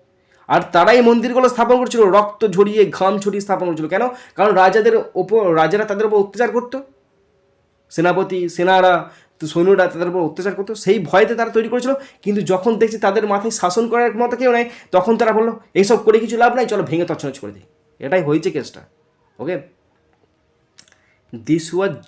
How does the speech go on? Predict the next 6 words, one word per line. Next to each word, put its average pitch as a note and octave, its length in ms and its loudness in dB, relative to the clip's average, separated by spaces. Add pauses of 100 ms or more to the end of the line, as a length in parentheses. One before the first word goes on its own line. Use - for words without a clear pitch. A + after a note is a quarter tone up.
just F3 400 -4
conjecture। A#2+ 640 -10 (640)
এটা A3 260 6
শুধুমাত্র A#3+ 600 2
একটা C#4 460 0 (220)
ধারণা। A#2+ 460 -10